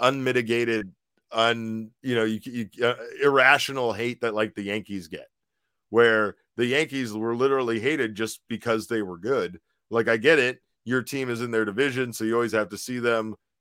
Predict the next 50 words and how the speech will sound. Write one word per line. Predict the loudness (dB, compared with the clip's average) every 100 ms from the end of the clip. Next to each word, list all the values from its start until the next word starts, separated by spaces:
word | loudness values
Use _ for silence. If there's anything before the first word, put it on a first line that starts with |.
| -8
beat | -4 -4 -4
you, | -2 -2 -2
and |
you | 0
always | 0 0
have | -6
to |
see | -6 -2
them | -2 0
go | 2 2
on | 4 4 2 0
and |
all | -2 0
that. | 2 0 -4 _ _
But, | 0 4
like, | 6 4
again, | 2 0 0 -4 _ -6
being | -2 0 2
a, | 2 0 -4 -8
a | -8 -8 0
kind | 2 2
of |
a | 2
Yankees | 2 -2 -4 -10
fan | -4 -2 -2
and | 0
not, | 2 2 0 _ _ _ 2
not | 2
really | 2 0 0
being, | 0 0 0 -2
uh, | -2 -2 -4 -2
not | -2 0
really | -2 0 0
understanding | 0 -2 -2 -2 -2 -6
the | -6
culture | 0 0 0 -2 -2
as | -2
much | -4 -4 -8 -20 _ _ _
back | -2 -2 0
then, | -2 -2 -6 -10
right, | -4 -2 -2
when | -4
I |
was | -6 -8
first | -8 -8 -8
a | -8
Yankees | -8 -8 -12
fan, | -12 -14 -16 _ _ _ _
uh, | -8 -4 -4 -4 2
I, | 6 6 6 2